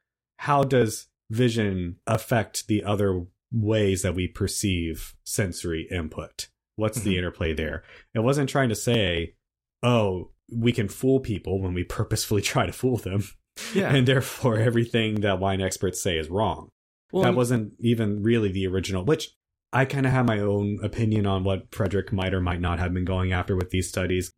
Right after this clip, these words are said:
Speaker 1: I'm not trying to say one way or the other what they were or were not, but I, I think even the worst interpretation you could give his studies, though, is not that he was trying to, like, take down the wine industry.
Speaker 2: No, and you couldn't from the data that was presented.
Speaker 1: Yeah.
Speaker 2: What was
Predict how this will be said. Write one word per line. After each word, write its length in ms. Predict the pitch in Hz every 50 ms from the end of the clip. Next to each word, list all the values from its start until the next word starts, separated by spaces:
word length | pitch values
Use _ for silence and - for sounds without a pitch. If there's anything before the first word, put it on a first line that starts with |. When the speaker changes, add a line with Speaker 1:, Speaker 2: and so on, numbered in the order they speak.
| _ _ _ _ _
Speaker 1:
I'm 100 | 98 95
not 180 | 92 87 90 -
trying 240 | - 98 90 82 78
to 100 | 85 82
say 360 | - - - 87 82 82 82
one 200 | 80 85 82 80
way 100 | 80 80
or 60 | 78
the 100 | 80 78
other 180 | 78 78 80 78
what 140 | 78 76
they 100 | - 82
were 180 | 78 78 78 80
or 60 | 78
were 120 | 76 78 76
not, 320 | 78 76 76 76 - -
but 240 | 85 80 80 - - _ _ _ _ _ _ _ _ _ _ _ _ _
I, 140 | 147 143 - - 143
I 40 | 143
think 220 | - 160 151 143
even 400 | - 127 135 139 135 131 120 113
the 140 | 117 117 107
worst 520 | 101 95 95 95 92 95 95 98 - -
interpretation 840 | 110 104 - 117 110 113 120 110 - 113 113 113 - - 117 110 110
you 140 | 110 120 113 -
could 440 | - - - - 87 87 92 92 98
give 380 | - 113 110 117 120 123 - -
his 200 | - 123 117 -
studies, 420 | - - 120 120 123 120 120 - -
though, 320 | 127 123 120 120 123 120 -
is 180 | 101 101 95
not 260 | 98 98 98 95 92 -
that 140 | 92 -
he 100 | - 98
was 140 | 85 82 -
trying 240 | - - 90 85 80
to, 60 | 78 78
like, 200 | 78 76 - -
take 260 | - - 76 67 -
down 180 | 76 76 71 73
the 60 | 76
wine 240 | 80 85 - - -
industry. 400 | - - - - - - - -
Speaker 2:
No, 200 | 175 170 104 85
and 200 | 87 104 110 110
you 80 | 107 107
couldn't 360 | - - 90 90 87 78 67 - _
from 240 | - - 95 90 90
the 300 | 80 90 85 85 82 82
data 340 | 82 82 95 85 85 85 82
that 160 | 85 82 76 78
was 120 | 85 -
presented. 580 | - - 82 92 104 113 117 - 76 73 - -
Speaker 1:
Yeah. 280 | 95 92 80 78 - - - _
Speaker 2:
What 260 | - 113 117 113 -
was 520 | 127 117 117 110 107 110 98 - - -